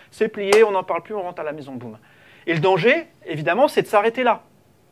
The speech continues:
C'est de se dire, ben, j'ai la réponse, paf, je passe à autre chose. Il faut impliquer son système deux pour se vraiment poser la question, tiens,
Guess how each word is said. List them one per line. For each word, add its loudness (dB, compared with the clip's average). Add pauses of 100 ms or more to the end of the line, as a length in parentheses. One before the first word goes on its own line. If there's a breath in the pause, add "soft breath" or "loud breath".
(680 soft breath)
C'est -10
de -12
se -10
dire, 0
ben, -2
j'ai -2
la 4
réponse, -4
paf, 2
je -12
passe -4
à -6
autre -8
chose. 0
Il -12
faut 4
impliquer -4
son -12
système -10
deux 0
pour -20
se -14
vraiment -6
poser -8
la -4
question, -10
tiens, -4